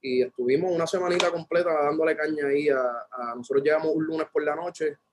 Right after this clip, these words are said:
y ya martes nosotros estábamos encerrados en el estudio, y eso fue bello, fue, fue una experiencia que yo no he tenido, ¿verdad? Como que así de, de, de corrida, porque pues todo el mundo tiene su vida, su trabajo, pero esa semana fue de producción musical.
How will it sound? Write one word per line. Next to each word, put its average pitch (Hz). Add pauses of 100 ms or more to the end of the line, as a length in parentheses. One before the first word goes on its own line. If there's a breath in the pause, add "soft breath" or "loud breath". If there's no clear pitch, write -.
(300)
y 120
ya 131
martes 143
nosotros 147
estábamos 143
encerrados 135
en 147
el 143
estudio, 175
y 139
eso 135
fue 151
bello, 139
fue, 139
fue -
una 196
experiencia 185
que 143
yo 139
no 151
he -
tenido, 156
¿verdad? 147
Como 139
que 123 (180)
así 135
de, 131 (380)
de, 117 (360)
de 131
corrida, 165
porque 143
pues 123
todo 135
el 143
mundo 156
tiene 151
su 143
vida, 170
su 151
trabajo, 147
pero 127
esa 147
semana 170
fue 175
de 156
producción 135
musical. 139